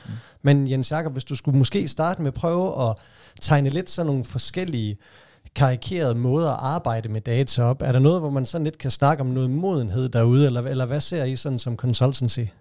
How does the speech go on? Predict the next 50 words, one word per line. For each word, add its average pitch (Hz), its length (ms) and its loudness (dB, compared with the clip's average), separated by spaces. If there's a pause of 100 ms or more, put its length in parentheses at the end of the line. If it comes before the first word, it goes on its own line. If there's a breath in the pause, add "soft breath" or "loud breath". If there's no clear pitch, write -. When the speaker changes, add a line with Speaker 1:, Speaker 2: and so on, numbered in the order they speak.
(100)
Speaker 1:
Ja, 123 140 2
jeg 120 100 -2
synes, 147 260 -4
det, 131 300 -2
det, 131 380 -2
det - 120 -12
er 127 40 -2
jo 123 100 2
ofte 131 240 -4 (120)
et 113 160 -12
sted 135 240 -2
at 131 80 -2
starte 127 480 -4
i - 20 -8
hvert 95 280 -8
fald. 95 180 -6
Det 113 120 2
er 113 80 0
ligesom 110 300 -6
at 90 100 -10
få - 100 -10
fundet 117 360 4
ud 123 180 4
af, 98 200 0
hvor - 180 -4
står 139 240 -4
vi 92 160 -12
egentlig 87 280 -10
henne? 104 280 4 (500 loud breath)
Det 127 60 -6
skal 104 140 -6
siges, 117 260 -2
at 101 100 -6
når 101 100 -8
vi, 117 340 -6 (160)
og 95 80 -12
når 87 100 -4
jeg 107 300 -2
engagerer, 101 380 -8
vel, 104 220 -8 (200)
om 98 180 -10
det 95 140 -6
så - 120 -2
er 101 140 0
på 80 300 -16 (400 loud breath)
bestyrelsesniveau, 127 800 0
eller 113 140 -2
om 98 140 -6
det 95 180 -8
er, 90 160 -8